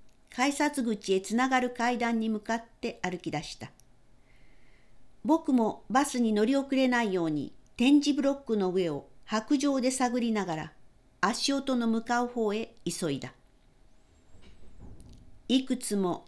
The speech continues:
足音が僕を追い越していった。一歩先の安全を確認しながらの僕は、スピードは出せない。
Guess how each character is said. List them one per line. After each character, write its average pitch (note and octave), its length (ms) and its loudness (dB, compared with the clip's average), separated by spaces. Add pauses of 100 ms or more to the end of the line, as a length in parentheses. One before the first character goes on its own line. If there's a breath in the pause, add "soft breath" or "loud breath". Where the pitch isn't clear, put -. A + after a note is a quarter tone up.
(100)
足 A#3 340 -2
音 B3+ 200 0
が G3 120 0
僕 A3+ 340 -2
を - 160 -2
追 G#3 120 4
い - 20 -
越 B3+ 180 -2
し C4 140 -4
て E3 100 -4
い D#3 60 0
っ C#3 60 -6 (140)
た。 D3 140 -12 (2750)
一 D#4+ 120 8
歩 D4+ 260 0
先 B3 320 4
の A3+ 200 0
安 C#4+ 220 6
全 D4+ 260 6
を C#4 60 2
確 C#4 300 2
認 C#4+ 180 8
し C#4+ 160 0
な C4 140 4
が A3+ 100 4
ら F#3+ 140 4
の F3+ 100 0
僕 G3 300 -4
は、 E3+ 180 -6 (300)
ス - 280 -6
ピ C#4+ 180 6
ー B3 40 2
ド B3 80 4
は A#3 160 2
出 F#3+ 120 0
せ G3+ 180 0
な D3+ 100 -2
い。 D3+ 100 -12